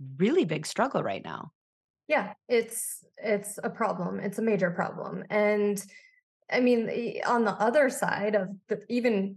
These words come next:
Speaker 2: trying to get affordable childcare, that's the problem, is because childcare providers are paid less than what you can make at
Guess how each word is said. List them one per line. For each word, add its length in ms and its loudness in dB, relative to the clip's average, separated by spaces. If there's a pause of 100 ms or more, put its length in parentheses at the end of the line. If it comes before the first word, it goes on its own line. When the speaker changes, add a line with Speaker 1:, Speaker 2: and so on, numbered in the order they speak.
Speaker 2:
trying 300 0
to 40 2
get 220 4
affordable 420 4
childcare, 600 -2
that's 240 0
the 80 -2
problem, 560 4
is 200 -2
because 600 0
childcare 440 -2
providers 540 2
are 160 0
paid 220 -2
less 220 -2
than 120 -4
what 140 -4
you 160 -6
can 320 -2
make 400 2
at 340 2